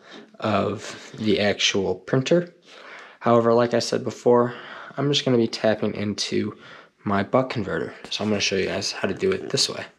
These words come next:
So this case is super convenient and it has the cutouts already in place for accessing the wiring.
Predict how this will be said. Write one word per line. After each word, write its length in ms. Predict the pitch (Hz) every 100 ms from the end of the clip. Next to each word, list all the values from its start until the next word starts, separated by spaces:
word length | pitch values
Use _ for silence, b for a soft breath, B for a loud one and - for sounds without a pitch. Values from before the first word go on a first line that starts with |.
| _
So 180 | - 131
this 200 | 156 160
case 340 | - 131 120
is 100 | -
super 300 | - 117 -
convenient 720 | 101 98 92 101 98 95 - -
and 320 | 104 95 98
it 240 | - - 90
has 300 | 107 95 -
the 60 |
cutouts 480 | - - 101 92 -
already 380 | 101 101 98 95
in 140 | 95
place 560 | - 107 104 92 - - B B B
for 800 | _ - - - 107 104 101 101 - -
accessing 560 | 98 - 107 - 98
the 100 | 92
wiring. 540 | 92 107 113 98 101